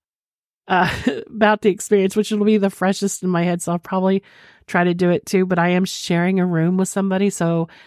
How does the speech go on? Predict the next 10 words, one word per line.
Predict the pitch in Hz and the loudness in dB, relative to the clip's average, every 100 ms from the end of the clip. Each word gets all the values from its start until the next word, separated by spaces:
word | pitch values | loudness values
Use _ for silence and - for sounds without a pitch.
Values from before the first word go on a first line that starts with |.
| - - | -16 -6
let's | 180 - | -4 -2
see | - | 0
if | 196 196 | 2 0
it's | 175 | -4
on, | 104 170 170 170 170 170 - _ | -2 0 2 2 0 -2 -6 _
uh, | - 170 165 160 | -6 -2 -2 -4
her | - - 185 | -8 -2 0
detail | 185 190 180 180 180 180 | 0 0 -2 -2 -2 -2
as | 175 | -4
well. | 170 160 156 185 269 | -2 2 2 2 -2